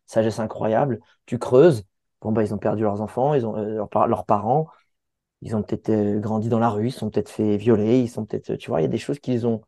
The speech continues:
forcés dans la violence émotionnelle à grandir. Euh, moi, ça n'a pas été la violence émotionnelle, euh,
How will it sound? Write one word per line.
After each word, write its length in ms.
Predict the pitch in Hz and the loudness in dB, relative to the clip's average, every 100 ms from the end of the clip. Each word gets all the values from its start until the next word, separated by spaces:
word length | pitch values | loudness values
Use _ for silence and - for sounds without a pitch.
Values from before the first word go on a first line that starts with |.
| _ _ | _ _
forcés 600 | - 202 - - - - _ _ 294 | 0 2 2 -2 -8 -8 _ _ -12
dans 280 | 208 117 147 | -6 2 6
la 80 | 147 | 6
violence 400 | 123 135 135 - | 6 4 2 0
émotionnelle 600 | 120 120 - 117 120 107 - _ _ _ _ _ - | -4 -4 -4 -4 -4 -6 -12 _ _ _ _ _ -6
à 80 | 123 | -4
grandir. 420 | 113 110 127 196 _ _ _ _ _ _ _ _ _ _ - | -2 -4 -6 -10 _ _ _ _ _ _ _ _ _ _ -8
Euh, 460 | 117 117 113 113 - - | -4 0 0 0 -4 -2
moi, 180 | 135 190 | 2 4
ça 120 | 151 | 2
n'a 20 | |
pas 160 | - 139 | 4 2
été 400 | 127 127 120 117 _ _ _ - | 4 2 2 0 _ _ _ -12
la 100 | 117 | -8
violence 460 | 117 127 127 123 120 | -2 0 0 0 -2
émotionnelle, 720 | 117 110 - 113 127 131 120 | -2 -4 -4 0 2 4 4
euh, 280 | 110 107 | 2 0